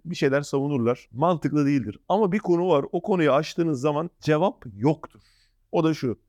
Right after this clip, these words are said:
kainatın ilk başlangıcı onlar da olabilir ama asıl argüman şu. Annemizin karnındaydık ve henüz bize ruh ve hayat gelmemişti. Bakın, şöyle bir et parçası, can geliyor, hayat geliyor.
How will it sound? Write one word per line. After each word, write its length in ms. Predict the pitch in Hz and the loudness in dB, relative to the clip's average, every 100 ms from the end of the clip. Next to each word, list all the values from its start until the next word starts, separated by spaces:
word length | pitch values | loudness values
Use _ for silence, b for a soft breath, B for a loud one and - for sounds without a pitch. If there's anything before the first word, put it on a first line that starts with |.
| _ | _
kainatın 440 | - 165 170 170 170 | 2 4 2 2 0
ilk 160 | 165 | 0
başlangıcı 800 | 156 143 - 147 143 135 131 139 - - | 0 -2 0 0 0 0 0 -2 -4 -8
onlar 420 | 147 147 147 131 | -4 0 2 2
da 40 | |
olabilir 340 | 123 117 117 156 | 0 2 2 0
ama 240 | 143 147 | 0 0
asıl 260 | 131 156 143 | -2 -2 0
argüman 380 | 127 123 120 127 | 0 0 0 -2
şu. 280 | 120 120 127 _ - | -6 -14 -16 _ 0
Annemizin 480 | 170 220 196 160 190 | 2 2 0 -2 0
karnındaydık 920 | 160 156 160 160 143 123 - - _ - | 0 2 2 2 2 -2 -8 -20 _ -2
ve 200 | 139 165 | 2 2
henüz 360 | 175 170 147 | 2 0 -4
bize 340 | 131 123 151 147 - | -8 -2 -2 -2 -10
ruh 360 | 104 131 160 143 | -4 -2 0 2
ve 200 | 151 - | 0 -2
hayat 460 | - 135 135 139 - | -4 0 0 0 -4
gelmemişti. 640 | 135 135 123 104 - - _ _ | -2 0 -2 -6 -10 -16 _ _
Bakın, 220 | 175 208 190 | 0 2 2
şöyle 260 | 208 208 | 2 2
bir 120 | 202 | 2
et 200 | 208 214 | 2 0
parçası, 600 | - 185 147 156 - 190 - _ 135 | 2 2 2 0 0 -4 -6 _ -2
can 300 | 143 214 220 | 2 4 4
geliyor, 480 | 170 135 120 113 123 _ | 2 0 0 -2 -6 _
hayat 500 | - 175 190 196 - | -4 2 2 0 -2
geliyor. 440 | 147 117 104 95 | 0 0 -2 -4